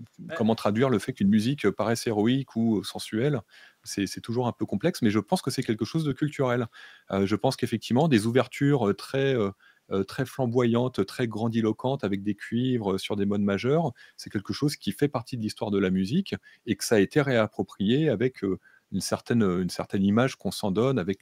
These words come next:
Speaker 2: la musique figuraliste, heu, heu, qui peut exister au, avec certains compositeurs et qui démarre souvent pas avec des images, mais avec des, des noms, des noms de morceaux, heu, qui vont induire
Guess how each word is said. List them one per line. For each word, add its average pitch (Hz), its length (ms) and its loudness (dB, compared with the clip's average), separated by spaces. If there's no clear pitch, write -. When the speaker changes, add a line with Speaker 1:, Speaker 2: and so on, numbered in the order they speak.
Speaker 2:
la 92 140 -2
musique 98 280 -2
figuraliste, 98 800 -4
heu, 95 160 -2
heu, 87 100 -2
qui - 180 -10
peut 107 260 4
exister 101 520 0
au, 98 220 0
avec 90 220 -4
certains 98 260 -8
compositeurs 101 760 -4
et 117 60 -2
qui - 120 0
démarre 117 320 6
souvent 135 300 4
pas 139 200 6
avec 113 180 4
des 104 200 2
images, 135 280 2
mais 120 220 2
avec 101 280 -4
des, 92 180 -2
des 92 100 -4
noms, 120 340 0
des 90 180 -4
noms 107 160 -2
de 110 60 0
morceaux, 110 600 0
heu, 85 40 -4
qui - 160 -8
vont 104 180 0
induire 107 500 0